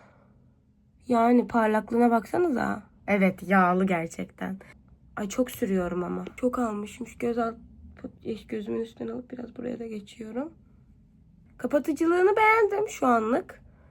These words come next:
Deli dehşet bir kapatıcılığı yok. Ama zaten ben böyle hani beni yok etsin bu hayattan gibi bir beklentim de yok açıkçası. Çok sürüyorum kız, ayarlayamadım.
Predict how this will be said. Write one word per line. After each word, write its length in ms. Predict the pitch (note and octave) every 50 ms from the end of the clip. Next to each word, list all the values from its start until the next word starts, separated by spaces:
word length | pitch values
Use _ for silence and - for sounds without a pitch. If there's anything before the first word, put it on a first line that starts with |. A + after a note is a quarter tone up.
| _ _ -
Deli 200 | - D4 D4 C#4
dehşet 320 | D#4 D#4 D#4 E4 D#4+ -
bir 80 | C#4 C4+
kapatıcılığı 840 | - D4+ - D#4+ D#4 - C4+ B3 D4 D#4 D4 E4 E4+ E4+ D#4+ C#4 C4
yok. 460 | A3+ A#3 C#4+ - - - - - - - - - - - - - - -
Ama 220 | - F4+ G4 G4 G#4 A#4 B4+ B4+ - - - - - - - - - -
zaten 400 | C4 D#4+ E4+ E4+ E4+ F4 E4 E4
ben 180 | E4 E4 E4 D4+
böyle 180 | E4+ D#4+ D4+ D4+
hani 280 | D4 D4 E4 F4 - - - - - _ _ _ _ _ _ _ - _ _ _ _ _ _ -
beni 320 | - C#3 C#4+ D4 C4 - - _ _ - _ _ _ - _ _ _ -
yok 420 | B3+ A#3+ A#3+ B3 D4+ D#4+ - -
etsin 440 | D4+ C4+ B3 - - - A#3+ A3+ A3
bu 120 | A3+ A3+ A3+
hayattan 560 | A3+ A3+ G#3+ G#3 G#3+ _ - B3 B3 B3 A#3+
gibi 220 | A#3 A3+ A#3+ B3
bir 80 | C4+ C#4+
beklentim 600 | D#4+ D4+ D4+ - D4 C#4+ C#4+ C4+ - D4 C#4+ B3
de 40 | A3
yok 220 | G3 F#3+ G3 G3
açıkçası. 480 | - G#3 G3 - - - - A3+ A#3+ - - _ _ _ - _ - _ _ -
Çok 240 | - - D4 C#4+
sürüyorum 560 | - - - G4 F#4 F4+ D#4 B3 A3+ A3 A3 -
kız, 180 | - - -
ayarlayamadım. 1000 | - - - - - B3 B3 B3 C4 C#4 D4+ D#4+ D4 B3 G#3+ G#3+ G3+ G#3 G#3 -